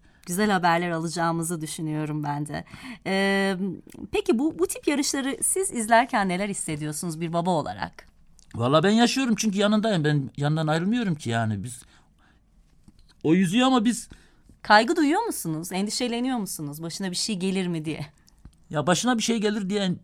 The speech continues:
Speaker 2: endişelenmiyoruz. Yani çünkü biz onu öyle,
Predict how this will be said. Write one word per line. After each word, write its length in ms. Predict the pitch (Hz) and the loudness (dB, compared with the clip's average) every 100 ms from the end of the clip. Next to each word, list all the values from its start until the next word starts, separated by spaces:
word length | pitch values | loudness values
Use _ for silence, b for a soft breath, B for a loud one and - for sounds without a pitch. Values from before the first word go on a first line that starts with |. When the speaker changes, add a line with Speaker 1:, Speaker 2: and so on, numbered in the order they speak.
| - | -2
Speaker 2:
endişelenmiyoruz. 960 | 170 151 156 156 127 104 90 76 - - _ _ _ _ _ _ _ _ _ _ - | -2 0 0 0 0 -2 -6 -14 -20 -20 _ _ _ _ _ _ _ _ _ _ -10
Yani 360 | 127 120 113 107 | 0 2 2 -2
çünkü 520 | - 180 - 180 147 | -2 -2 0 -2 0
biz 320 | 180 151 - - _ _ _ _ - | -2 -4 -10 -20 _ _ _ _ -6
onu 400 | 147 170 180 - | -2 0 0 -4
öyle, 400 | - 160 160 156 | -4 -2 0 -2